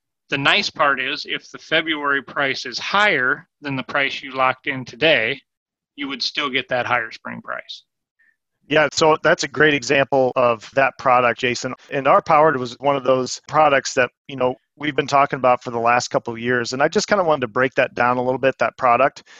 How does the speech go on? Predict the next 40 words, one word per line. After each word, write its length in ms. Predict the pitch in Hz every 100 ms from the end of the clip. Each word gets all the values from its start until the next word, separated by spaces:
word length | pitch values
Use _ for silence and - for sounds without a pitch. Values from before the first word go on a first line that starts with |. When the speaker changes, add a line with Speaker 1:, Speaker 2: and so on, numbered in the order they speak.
| - - _ _ _
Speaker 2:
R-Powered 640 | 160 196 165 160 170 165 -
is 140 | 139
one 220 | 123 143 156
of 60 |
those 340 | 143 147 135 -
products 480 | 143 127 123 -
where 160 | 127 120
we 180 | 117 131
can 300 | - 135 131
increase 760 | 160 160 - - 139 131 - - _
our 300 | 120 123 - -
spring 400 | - - 131 120
price 340 | - 120 113
or 100 | 120
our 100 | 117
projected 500 | 113 117 120 - 110
price. 400 | - 107 - - - _
And 100 | 131
there's 200 | 135 139
multiple 380 | 190 208 - 151
ways 440 | 123 147 151 120
you 100 | 120
can 180 | - 117 104
do 160 | 139 135
that 220 | 120 -
with 140 | 113
this 180 | 120 -
product. 500 | - 131 110 107 -
And 140 | 120
so 180 | - 135
I'm 160 | 135 180
just 200 | 185 -
gonna 160 | 143
point 260 | 123 143 139
out 160 | 135 -
the, 80 |
maybe 240 | 123 127 127
the 100 | 113
three 220 | - 139
different 260 | 127 123